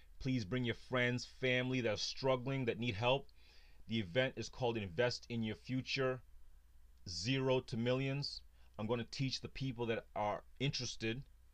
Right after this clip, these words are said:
to come in and join me and watch and learn and ask questions and get better. So this seminar is gonna be for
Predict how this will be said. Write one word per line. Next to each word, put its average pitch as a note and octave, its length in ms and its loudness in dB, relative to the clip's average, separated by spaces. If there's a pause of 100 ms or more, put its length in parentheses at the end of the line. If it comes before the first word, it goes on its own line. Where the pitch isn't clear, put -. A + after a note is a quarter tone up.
(220)
to - 100 -4
come B2+ 340 0
in C3 240 4
and G#2+ 140 -2
join B2 400 0
me C#3 180 -2
and G#2 240 -2
watch G2 680 2 (360)
and A2 180 -2
learn C3 560 2 (640)
and A2 320 2 (260)
ask B2 300 6
questions B2+ 480 2
and G#2+ 120 0
get G#2 240 4
better. B2 380 4 (300)
So A2+ 480 0 (260)
this A#2+ 520 0 (680)
seminar B2 320 2
is G2+ 60 2
gonna A#2+ 160 2
be A#2 240 0 (360)
for - 140 -2